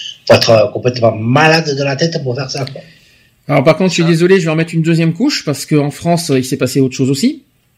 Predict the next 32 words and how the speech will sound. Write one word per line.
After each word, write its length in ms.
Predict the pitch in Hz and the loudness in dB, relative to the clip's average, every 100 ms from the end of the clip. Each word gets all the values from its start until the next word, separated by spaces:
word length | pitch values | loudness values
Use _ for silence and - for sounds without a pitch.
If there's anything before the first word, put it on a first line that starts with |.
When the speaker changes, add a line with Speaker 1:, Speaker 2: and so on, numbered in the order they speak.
| _ - - | _ -10 0
Speaker 2:
Alors, 240 | 127 113 | 4 4
il 60 | 113 | 2
n'y 60 | |
a 40 | 127 | 2
pas 120 | 175 | 4
eu 20 | |
de 60 | 170 | 4
meurtre, 280 | 165 - 131 | 2 -2 -6
hein, 100 | 139 | -2
mais 100 | 131 | 0
il 40 | |
y 40 | 117 | 2
a 40 | |
un 80 | 135 | 2
appel 240 | 170 190 | 0 0
au 60 | 135 | 0
meurtre, 220 | 151 - | -2 -4
hein, 60 | 175 | -6
cette 160 | - | -6
fois. 200 | - 190 - - - - - - - - | -6 -8 -10 -16 -16 -14 -14 -16 -20 0
Euh, 60 | 135 | 6
euh, 840 | 135 131 127 120 123 120 110 127 190 | 6 6 2 2 2 0 -2 -8 -4
il 100 | 151 | 2
y 40 | |
a 40 | |
un 60 | 147 | 4
nouveau 440 | 160 185 202 233 | 6 4 2 0
dérapage 500 | 196 202 185 185 220 | 0 0 0 0 -2
dans 100 | 190 | -2
le 60 | 196 | -4
foot, 340 | - 226 170 | -4 -6 -6
figurez-vous. 520 | 110 127 117 104 80 | -10 -6 -4 -4 -8